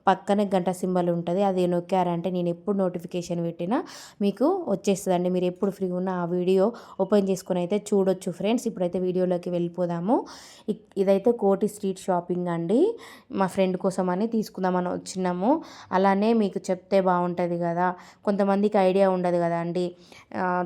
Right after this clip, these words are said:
దగ్గరలో ఉన్న షాప్స్‌లలోనే తీసుకుంటారు కదా. అలా కాకుండా కోటిలోనైతే మంచి మంచి కలెక్షన్ ఉంటదండి. మంచి మంచి ఫ్రాక్స్ వాళ్ళు చెప్తారు కానీ మనం బార్గెనింగ్ చేసి తీసుకోవాలి. కొన్ని షాప్స్‌లలోనైతేనేమో ఫిక్స్‌డ్ ఉంటాయి. త్రీ,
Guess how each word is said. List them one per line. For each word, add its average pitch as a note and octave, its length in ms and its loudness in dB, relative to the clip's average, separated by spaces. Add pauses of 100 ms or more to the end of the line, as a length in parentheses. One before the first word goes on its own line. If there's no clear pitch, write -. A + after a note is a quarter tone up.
దగ్గరలో G3 380 4
ఉన్న F#3+ 140 0
షాప్స్‌లలోనే F3+ 720 -2
తీసుకుంటారు F3+ 600 -4
కదా. F#3 320 -2 (360)
అలా F#3+ 200 4
కాకుండా G3 460 2
కోటిలోనైతే G3 920 2 (260)
మంచి G3+ 400 -2
మంచి A3+ 400 4 (200)
కలెక్షన్ F#3+ 420 -2
ఉంటదండి. F3 580 -2
మంచి F3+ 300 -4
మంచి F3+ 240 -4
ఫ్రాక్స్ F3 600 -2 (360)
వాళ్ళు G3+ 320 4
చెప్తారు G#3+ 340 2
కానీ G#3 160 2
మనం G#3+ 240 0
బార్గెనింగ్ F#3 480 0
చేసి F3+ 140 -4
తీసుకోవాలి. F#3 800 -2 (300)
కొన్ని A#3 200 2
షాప్స్‌లలోనైతేనేమో G#3 1120 0
ఫిక్స్‌డ్ A#3+ 420 0
ఉంటాయి. F3 340 -2 (300)
త్రీ, A#3+ 380 0